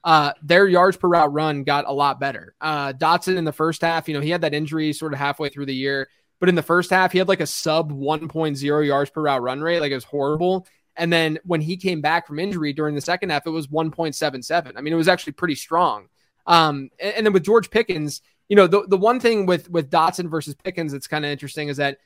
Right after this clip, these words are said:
they both sorta had this, like, number one clear-cut guy that was gonna gobble up the most volume in their offense. Uh, the difference is that Dotson versus Terry McLaurin in yards per route run.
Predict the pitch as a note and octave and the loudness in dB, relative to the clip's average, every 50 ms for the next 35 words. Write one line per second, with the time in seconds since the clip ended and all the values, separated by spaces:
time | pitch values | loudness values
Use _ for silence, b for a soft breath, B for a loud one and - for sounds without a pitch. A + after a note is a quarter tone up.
0 | _ _ _ E3+ D#3 F3+ F#3+ F3+ F#3 F#3+ F#3+ F3+ E3 E3 E3+ D#3+ D3+ C#3+ D3+ C#3+ | _ _ _ -2 2 2 2 2 2 0 0 0 0 0 -2 -4 -2 -4 -4 -4
1 | - D3+ D3 C3+ C#3+ D#3 D#3+ D#3+ D3+ D3+ D3 C#3+ C#3+ C#3+ C#3 C#3 C#3 - - D#3+ | -2 -4 -4 -4 -4 -4 -4 -2 -2 -2 -2 0 -2 -2 -2 -4 -8 -8 -8 -8
2 | D#3 D3 - - D3 C#3 - _ _ - C#3+ C3+ C3+ C#3 C#3 C3 C3+ C3 C3 C3 | -6 -6 -4 -4 -4 -4 -6 _ _ 0 0 2 2 0 0 -2 -4 -8 -6 -6
3 | D3+ C#3+ C#3 C3+ C3 - _ _ _ _ _ E3 D3+ D#3 D3+ D#3 D#3+ D3+ D3+ D3+ | -4 -4 -2 -4 -4 -6 _ _ _ _ _ 4 4 4 4 4 2 0 0 -2
4 | D3 C#3+ D3 C#3 C3 C#3+ C3+ C#3+ C#3+ C#3+ C#3 C3+ C3 B2 A#2+ B2+ C#3+ D#3 E3 - | -4 -4 -4 -4 -2 -2 -2 -2 -4 -4 -6 -6 -6 -4 -4 -2 -2 -2 -4 -4
5 | - C3+ B2+ B2 A#2+ - - - _ _ _ _ - F3+ D#3+ D3+ C#3+ C#3 C3 - | -6 -10 -10 -10 -12 -14 -14 -16 _ _ _ _ -10 -4 -2 -2 0 -2 -2 -2
6 | D#3+ F3 D#3 C#3 G3+ G#3+ G#3 - G3 G3 F3 - E3 D3 C#3+ D#3 D3 D3 C#3 B2+ | -4 -4 2 6 6 6 6 4 -2 -2 -2 -4 -8 -4 -2 0 0 0 -2 -4
7 | C3+ - C#3+ D#3 E3+ F#3+ F#3 - G3 F#3 F3 E3 C#3+ D#3 D#3 D3+ - D#3 C#3+ - | -2 0 2 2 2 2 0 -2 -4 -2 -2 -2 -2 -2 -2 -2 -4 -8 -6 -4
8 | D#3+ D#3+ E3 D#3 D#3 C#3+ - C#3 D3+ D#3 D#3+ D#3+ D#3 D3+ C#3+ C#3 C#3+ C#3+ D3 C#3+ | -2 -2 0 0 -2 -4 -4 -4 -2 0 0 0 0 0 -2 0 0 0 0 0
9 | C#3 - - D3+ C#3+ C#3 C3+ C3 A#2+ D3 D#3 D#3 D3 C#3 C3+ | -2 -4 -4 -2 0 0 0 -2 -2 -2 -2 -2 -2 -4 -6